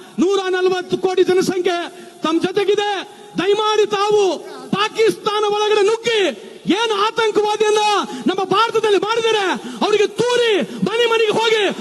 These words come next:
ಹೊಡಿಬೇಕಂತ ಈ ಸಂದರ್ಭಕ್ಕೆ ಕೇಳಲಿಕ್ಕೆ ಇಚ್ಛೆ ಬಯಸ್ತೀನಿ. ಮೋದಿಜಿ, ಆಪ್ घर में घुसिए,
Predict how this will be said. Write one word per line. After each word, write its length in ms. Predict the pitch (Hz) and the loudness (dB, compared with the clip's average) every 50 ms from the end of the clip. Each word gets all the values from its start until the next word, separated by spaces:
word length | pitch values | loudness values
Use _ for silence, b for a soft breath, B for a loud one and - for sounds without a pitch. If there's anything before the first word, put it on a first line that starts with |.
| 247 220 - | -4 -2 -2
ಹೊಡಿಬೇಕಂತ 480 | 359 440 494 480 466 453 453 453 440 440 440 | 0 0 0 -2 0 0 0 2 2 2 2
ಈ 40 | - 415 | 2 2
ಸಂದರ್ಭಕ್ಕೆ 320 | 392 415 392 392 - - | 2 2 2 2 0 0
ಕೇಳಲಿಕ್ಕೆ 240 | 381 381 381 - 359 | 0 0 0 0 0
ಇಚ್ಛೆ 120 | - 349 359 | 0 0 0
ಬಯಸ್ತೀನಿ. 340 | 359 349 - 339 294 247 - - - - - - - - - - - - - - - - - - - - - - - - - - - - - - - - - - - 180 247 | 0 0 0 0 -2 -2 -4 -8 -12 -16 -16 -16 -18 -18 -18 -18 -18 -18 -18 -18 -18 -18 -18 -18 -18 -16 -16 -16 -16 -16 -16 -14 -14 -12 -12 -12 -14 -14 -14 -6 -2 -2 -2
ಮೋದಿಜಿ, 420 | 320 370 381 403 - 427 440 453 466 480 453 381 - - - - - - - - - - - - - - - - - 226 - - - - - - - - - - - - - - - 262 359 | 0 0 -2 0 0 2 2 2 2 2 2 0 -2 -6 -12 -18 -18 -20 -20 -20 -20 -20 -20 -20 -20 -20 -20 -20 -20 -20 -20 -20 -20 -20 -20 -20 -20 -20 -20 -20 -20 -20 -14 -8 -4 -2 0
ಆಪ್ 260 | 415 440 440 - - - - - - - - - - - - - - _ _ - - - - - - - - - - - - - - - - - - - - - - - 151 - | 0 0 0 0 -2 -6 -6 -8 -20 -20 -20 -20 -20 -20 -20 -20 -20 _ _ -20 -20 -20 -20 -20 -20 -20 -20 -20 -20 -20 -20 -20 -20 -20 -20 -20 -20 -20 -20 -20 -20 -6 -4 -2
घर 120 | 320 381 415 | 0 0 0
में 100 | 427 427 415 339 | 0 0 2 0
घुसिए, 380 | 403 - - 440 440 440 453 | 0 2 2 2 2 2 0